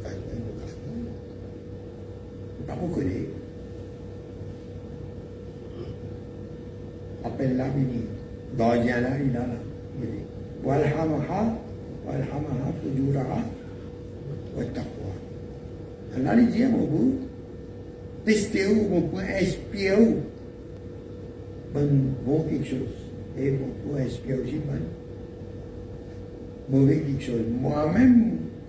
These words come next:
qui fait un nafs agir comme ça, il va agir par lui-même, lui.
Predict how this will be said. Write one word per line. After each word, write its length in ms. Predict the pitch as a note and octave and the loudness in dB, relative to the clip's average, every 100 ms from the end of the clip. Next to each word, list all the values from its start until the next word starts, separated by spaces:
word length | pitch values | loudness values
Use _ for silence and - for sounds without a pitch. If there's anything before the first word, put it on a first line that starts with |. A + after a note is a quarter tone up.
| - - - | -12 -12 -6
qui 80 | - | -2
fait 220 | - D#3+ | 6 10
un 100 | D3+ | 10
nafs 420 | C#3 D3 - - - | 8 4 0 -4 0
agir 300 | C#3 C3 C#3 | 2 4 2
comme 180 | - A#2+ | 0 -4
ça, 200 | A2+ A2+ A2 - - - | -2 -4 -6 -10 -10 -4
il 60 | - | 0
va 240 | C3+ D3+ | 2 4
agir 260 | G3 E3 E3 | 4 6 6
par 120 | D#3+ | 6
lui-même, 260 | D3+ C#3+ F3 G3 | 4 4 4 2
lui. 160 | D#3+ | 0